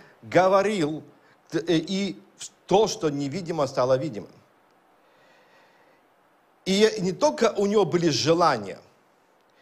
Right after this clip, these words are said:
не только лишь мечты или же верой.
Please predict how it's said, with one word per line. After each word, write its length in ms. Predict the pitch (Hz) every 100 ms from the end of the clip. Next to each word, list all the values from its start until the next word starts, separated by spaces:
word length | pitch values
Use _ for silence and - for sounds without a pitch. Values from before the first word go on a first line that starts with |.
| -
не 100 | 156
только 320 | 226 262 240
лишь 340 | 214 208 - 160
мечты 640 | 175 - - 208 208 208 - - -
или 240 | 175 175
же 360 | 151 147 - - - _ -
верой. 540 | 107 131 143 101 104